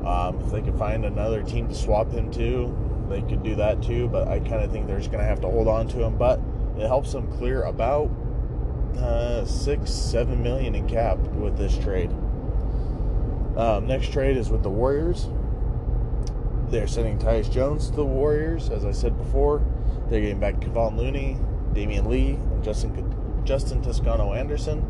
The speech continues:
Um, Damian Lee gives them a guy at six five that can play the shooting guard or the small forward, has decent ball handling abilities, has,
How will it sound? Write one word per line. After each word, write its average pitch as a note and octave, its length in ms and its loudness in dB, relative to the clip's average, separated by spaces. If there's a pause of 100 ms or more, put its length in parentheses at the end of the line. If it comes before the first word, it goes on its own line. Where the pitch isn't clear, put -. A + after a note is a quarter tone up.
(680)
Um, F#2 600 2 (800)
Damian B2+ 360 0
Lee B2+ 180 0
gives A#2 240 0
them A2+ 200 0
a A2 40 0
guy A2 420 2
at F#2 160 -2
six - 280 -2
five B2 360 2
that G#2+ 100 -2
can - 100 2
play G#2+ 160 0
the F#2+ 100 -2
shooting - 300 -4
guard A2 180 0
or G2 80 -2
the F2 80 -4
small C3 280 -2
forward, B2+ 420 0 (580)
has - 140 0
decent A#2+ 340 0
ball B2 200 2
handling A#2 400 0
abilities, A#2 540 0
has, F#2+ 680 0